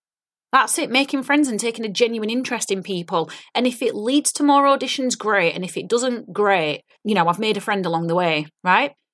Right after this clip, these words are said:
So I'm not solely going out there in a manipulative sense of like, "Right, I've got to make friends because that will get me auditions." But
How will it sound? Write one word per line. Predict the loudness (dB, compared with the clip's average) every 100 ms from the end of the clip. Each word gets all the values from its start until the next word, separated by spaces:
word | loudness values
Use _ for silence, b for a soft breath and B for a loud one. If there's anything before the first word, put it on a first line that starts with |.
| _ _
So | 2 4
I'm | 4 4
not | 2 2
solely | 0 2 2 2
going | 2 4
out | 2 4
there | 4 4
in | 2
a |
manipulative | 2 0 0 -2 -2 0 -4 -4
sense | -4 -4 -2
of |
like, | 0 -2 -2
"Right, | -6 -6
I've | -8
got | -8
to | -6
make | -8 -6
friends | -4 -2 -2 -2 -4
because | -6 -4 0
that | 0 0
will |
get | -2 -2
me | 0
auditions." | 2 2 0 -2 -2 0
But | 2 2